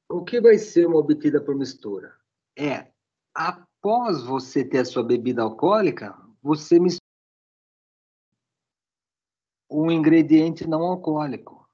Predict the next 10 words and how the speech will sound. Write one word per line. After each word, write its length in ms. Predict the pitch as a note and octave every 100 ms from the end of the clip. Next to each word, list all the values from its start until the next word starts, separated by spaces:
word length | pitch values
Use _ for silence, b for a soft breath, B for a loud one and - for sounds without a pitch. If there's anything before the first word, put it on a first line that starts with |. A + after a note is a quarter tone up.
| _ _ _ _
Então, 420 | B2+ B2 D3 B2+
por 240 | - D3+
exemplo, 540 | E3 D3+ B2+ G#2 - G#2+
a 60 |
mais 260 | A2+ C3 C#3+
famosa, 640 | D3 C3+ C3 A#2 F#2+ F2+ - _ _ _ _ _ _
caipirinha. 640 | - A2+ D3 B2+ A#2 F#2+ F2
Então, 220 | - A#2
você 220 | A#2 -
tem 480 | A#2+ - B2 A2 F2